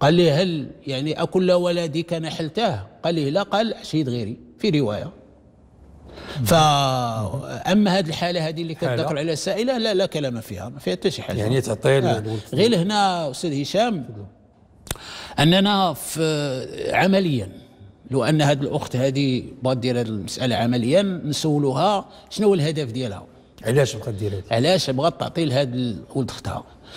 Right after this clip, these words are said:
Speaker 1: فإذا كان الهدف هو، آه، هو أن يسكن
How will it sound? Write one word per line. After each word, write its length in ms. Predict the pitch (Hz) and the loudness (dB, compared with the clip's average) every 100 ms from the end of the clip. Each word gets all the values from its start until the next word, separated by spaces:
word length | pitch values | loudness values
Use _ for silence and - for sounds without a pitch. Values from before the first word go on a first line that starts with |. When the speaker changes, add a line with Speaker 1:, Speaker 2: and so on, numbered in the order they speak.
| - - | -20 0
Speaker 1:
فإذا 420 | 151 165 190 190 | 4 6 6 4
كان 300 | 151 180 170 | 2 -2 0
الهدف 920 | 160 147 - 127 113 151 147 143 - | 0 -2 -2 -4 -2 -2 0 -2 -4
هو، 580 | 95 131 139 143 131 - - - - | -4 -2 2 2 2 -2 -12 -20 -6
آه، 500 | 131 131 123 117 - | -2 0 0 -2 -4
هو 320 | 120 117 135 139 | -2 0 0 0
أن 180 | 147 | 0
يسكن 560 | 139 139 - 143 127 143 | 0 -2 -2 -2 0 -2